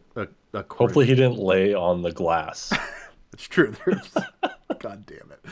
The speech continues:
Speaker 1: Um, go check that out. I, I, if any of you, uh, are fans of Cheers to Pop Cult-, or Cheers to Pop Culture and, um, Quack Talk and didn't watch, uh,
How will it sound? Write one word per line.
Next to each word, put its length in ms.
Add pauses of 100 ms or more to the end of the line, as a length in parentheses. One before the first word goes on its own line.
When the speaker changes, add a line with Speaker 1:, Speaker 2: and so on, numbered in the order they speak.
(340)
Speaker 1:
Um, 240
go 160
check 240
that 180
out. 200
I, 20
I, 40 (640)
if 240
any 180
of 140
you, 420
uh, 600
are 500 (140)
fans 400
of 360
Cheers 260
to 60
Pop 240
Cult-, 240
or 260 (100)
Cheers 160
to 40
Pop 140
Culture 220
and, 380 (340)
um, 600 (320)
Quack 240
Talk 360 (320)
and 180
didn't 300
watch, 640
uh, 520